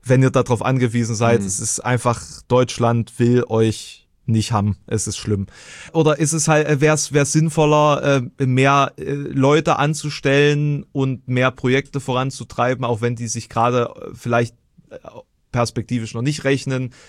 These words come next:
Speaker 1: So, sowas, ne? Also, ist es sinnvoll, irgendwie, äh, einen Betonklotz rumstehen zu haben, der eine Rendite von, was weiß ich, drei Prozent im Jahr hat, äh, versus
Speaker 2: Mhm.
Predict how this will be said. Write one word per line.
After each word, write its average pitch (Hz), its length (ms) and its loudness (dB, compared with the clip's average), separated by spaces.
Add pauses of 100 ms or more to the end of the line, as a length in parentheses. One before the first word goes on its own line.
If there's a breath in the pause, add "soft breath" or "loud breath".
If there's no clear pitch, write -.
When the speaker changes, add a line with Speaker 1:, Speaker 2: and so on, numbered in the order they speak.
Speaker 1:
So, 151 220 -2
sowas, 139 420 2
ne? 160 200 2
Also, 143 300 2 (600 soft breath)
ist 165 180 2
es 180 160 2
sinnvoll, 170 760 4
irgendwie, 156 520 2
äh, 151 440 2
einen 139 180 -6
Betonklotz 151 1000 0
rumstehen 147 460 0
zu 135 180 0
haben, 139 280 0
der 139 120 2
eine 131 160 -2
Rendite 139 420 -2
von, 127 300 -2
was 120 200 -4
weiß 120 160 -4
ich, 135 200 -8
drei 123 220 0
Prozent 131 420 -2
im 127 140 -4
Jahr 120 200 2
hat, 123 220 -2
äh, - 20 -20 (360)
versus 120 540 -4 (360 soft breath)
Speaker 2:
Mhm. 104 300 -2